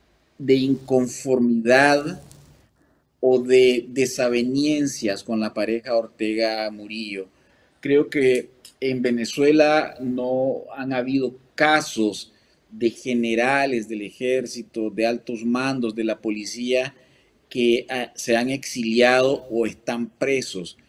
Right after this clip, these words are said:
Entonces, yo creo que más temprano que tarde vamos a comenzar a entender mejor y a ver más casos de mandos del ejército y de la policía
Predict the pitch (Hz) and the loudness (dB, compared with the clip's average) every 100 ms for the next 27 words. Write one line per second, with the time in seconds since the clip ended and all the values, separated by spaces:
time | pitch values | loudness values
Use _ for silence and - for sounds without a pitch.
0 | _ _ - 117 131 123 151 151 156 - | _ _ -16 -8 -4 0 4 2 2 -10
1 | 131 135 131 139 139 143 131 123 120 123 | -2 -2 0 0 0 0 0 0 -2 0
2 | 135 135 - - - - 139 127 120 - | 0 -2 -12 -20 -20 -2 0 0 -2 -2
3 | 139 139 135 113 107 107 - 127 135 135 | 2 2 2 0 0 -6 0 2 4 2
4 | 147 175 180 _ _ _ - 117 123 135 | 0 0 -2 _ _ _ -10 0 0 0
5 | 131 131 127 - - 117 117 110 123 123 | 0 0 0 -4 -6 -4 -2 -2 0 2
6 | 131 127 120 117 127 127 120 113 - 143 | 0 -2 -2 0 0 0 -2 -2 -2 -2
7 | 131 113 110 120 127 127 127 - _ 139 | 0 0 0 -2 -2 -6 -6 -8 _ 0
8 | 143 143 110 95 - _ _ _ _ 110 | 0 0 -4 -6 -8 _ _ _ _ 0
9 | 117 117 131 147 151 123 104 110 104 95 | 0 2 4 4 2 0 -2 -2 -4 -2
10 | 127 127 - 113 113 110 107 113 107 104 | 0 0 -2 -6 -2 0 -2 -2 -2 -4
11 | 131 135 139 156 | -4 2 2 2